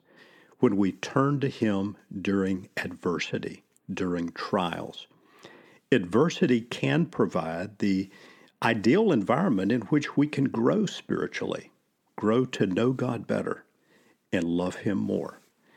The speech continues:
And like King David, we can say, "Love the Lord, all you his saints." The Lord preserves the faithful. And we can also say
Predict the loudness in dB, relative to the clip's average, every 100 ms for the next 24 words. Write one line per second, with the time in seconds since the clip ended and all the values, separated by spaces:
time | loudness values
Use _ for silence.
0 | -20 _ _ -6 -2 0 -2 -2 -6 -18
1 | _ _ -2 2 4 4 2 2 2 0
2 | -2 -12 -20 _ 2 2 2 0 2 4
3 | 4 4 4 2 0 2 2 0 -4 -12
4 | _ _ 0 0 2 0 0 -4 -4 -4
5 | -4 -10 -10 0 4 6 4 2 0 2
6 | 4 2 0 -4 -2 0 0 -2 -6 -8
7 | -8 _ _ _ -20 -20 _ -6 -4 -2
8 | 2 0 0 -2 -2 -4 -6 -6 -10